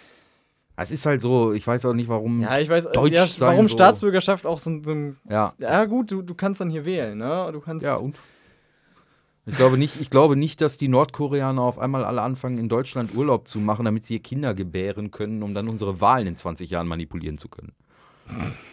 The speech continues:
Speaker 1: Also die U S A haben damit jetzt auch nicht das große Problem. Ich meine, gut, das werden die,
Speaker 2: Dafür
Speaker 1: der
Speaker 2: ist die Einwanderung
Speaker 1: Alt-Right,
Speaker 2: aber auch ein bisschen, äh
Speaker 1: der Alt-Right wird natürlich sagen, ja, das ist schon ein Problem. Die ganzen Mexikaner, die hier hingekommen sind, haben Wähler produziert.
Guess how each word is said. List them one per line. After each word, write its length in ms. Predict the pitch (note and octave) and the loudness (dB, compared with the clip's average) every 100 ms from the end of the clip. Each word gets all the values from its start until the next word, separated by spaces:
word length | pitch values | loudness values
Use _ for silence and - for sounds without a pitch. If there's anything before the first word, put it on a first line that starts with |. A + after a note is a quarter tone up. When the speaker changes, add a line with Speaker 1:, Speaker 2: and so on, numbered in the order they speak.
| _ _ | _ _
Speaker 1:
Also 200 | B2 A#2+ | -2 0
die 120 | A#2+ | 2
U 140 | F3 D3+ | 4 4
S 120 | C#3 | 6
A 160 | C#3 | 4
haben 100 | C#3 | 4
damit 240 | C#3 C#3 C3+ | 4 4 4
jetzt 160 | C3+ | 2
auch 100 | C#3 | 4
nicht 140 | D#3+ A2+ | 4 2
das 140 | G2 | -2
große 280 | - G2 G2+ | -2 -4 -4
Problem. 440 | - F#2+ F2 E2+ E2+ | -8 -6 -4 -8 -6
Ich 140 | G#2 | -4
meine, 180 | C3 C3 | -2 0
gut, 160 | C#3+ | -2
das 140 | A2+ F#2+ | -2 -2
werden 180 | A2 G#2+ | -2 4
die, 60 | |
Speaker 2:
Dafür 320 | C#3+ E3 G#3+ | 8 10 10
Speaker 1:
der 100 | G#3+ | 10
Speaker 2:
ist 160 | G#3+ F3 | 8 2
die 80 | G#3 | 4
Einwanderung 500 | - D#3 D#3 F#3+ F#3+ | 10 10 10 10 10
Speaker 1:
Alt-Right, 200 | C#3 F3 | 10 10
Speaker 2:
aber 140 | E3+ | 8
auch 120 | E3+ | 6
ein 100 | F3 E3+ | 6 0
bisschen, 500 | F#3+ G3 F3+ F3 F3 | 0 4 4 4 2
äh 20 | |
Speaker 1:
der 460 | E3 E3+ E3 D#3+ A#2+ | 2 2 4 4 6
Alt-Right 600 | C3+ C3+ A2+ B2+ D3 A#2+ | 6 6 4 4 4 0
wird 240 | C#3 C3+ | -2 0
natürlich 320 | C3 B2+ C3+ A#2 | -4 -2 -2 2
sagen, 220 | B2+ C3 | 2 4
ja, 340 | C3+ E3+ G3 | 2 2 0
das 140 | E3+ D#3+ | -2 -4
ist 80 | E3+ | 0
schon 160 | A3+ | 0
ein 120 | A3 C3+ | 0 -2
Problem. 320 | G#2+ F#2 F#2 | -2 0 -2
Die 60 | |
ganzen 220 | G2 D3+ D#3+ | -2 -4 -8
Mexikaner, 460 | E3 C3+ D3 F3 | -10 -6 -4 -4
die 60 | D3+ | -2
hier 80 | C3 | -4
hingekommen 480 | D#3 E3+ - F3 | -4 -6 -4 -4
sind, 240 | E3+ F3 E3+ | -4 -4 -4
haben 340 | D3+ E3+ C3+ | -6 -6 -4
Wähler 320 | D3+ F#3 F#3 | -2 -2 -4
produziert. 800 | - - D#2 D#2+ - D#2+ - - | -8 -10 -12 -14 -14 -16 -16 -20